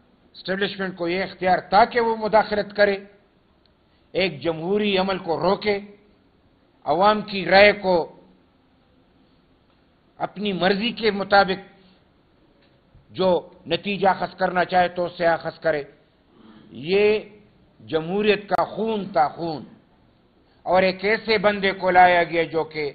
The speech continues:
एक म्यावारी की सीट जीता करता था, अपनी मफादात के लिए एक एजेंडा तैयार करके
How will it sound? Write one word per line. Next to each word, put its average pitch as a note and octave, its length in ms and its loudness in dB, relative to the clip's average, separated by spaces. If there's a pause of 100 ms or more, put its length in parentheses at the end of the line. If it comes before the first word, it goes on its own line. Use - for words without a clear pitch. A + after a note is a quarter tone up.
एक F3 280 -12
म्यावारी D3 460 -2
की C3 180 -18
सीट D#3+ 280 -12
जीता D3 380 -6
करता D#3+ 380 -4
था, G#3 160 -2 (1200)
अपनी G3 440 -4
मफादात F3+ 680 0
के E3+ 120 -6
लिए E3 140 -6
एक - 240 -12
एजेंडा E3 480 0
तैयार D#3+ 360 0
करके D#3+ 420 -4